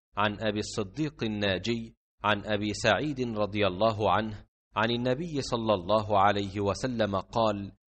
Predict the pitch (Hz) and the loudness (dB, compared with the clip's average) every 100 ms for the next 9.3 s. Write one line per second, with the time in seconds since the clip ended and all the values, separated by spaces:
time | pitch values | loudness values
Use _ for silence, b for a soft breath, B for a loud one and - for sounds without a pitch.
0 | _ _ - 190 160 127 123 110 98 123 | _ _ 0 0 0 -2 -2 0 2 2
1 | 117 113 104 - 107 98 92 127 123 107 | 0 -4 -6 -2 2 2 0 -4 0 2
2 | 98 120 117 113 110 107 - - 170 151 | 2 0 -2 -2 -4 -6 -8 -4 -2 2
3 | 120 107 - 135 - 101 104 113 104 101 | 2 2 0 -6 -2 -2 0 0 0 -2
4 | 95 104 95 113 113 98 101 107 - 156 | -2 -6 -4 -4 -4 -6 -4 -6 -2 0
5 | 110 98 87 - _ _ _ _ - 139 | 0 -2 -4 -8 _ _ _ _ -2 0
6 | 147 143 190 170 120 107 113 - - 113 | 0 0 0 0 2 2 2 -2 -2 -2
7 | 117 _ _ _ - 135 - 190 160 131 | -4 _ _ _ 0 0 0 -2 2 2
8 | 104 107 117 107 107 107 101 127 - 170 | 4 2 2 0 -2 -2 -2 -6 -4 0
9 | 107 98 90 | 2 2 -2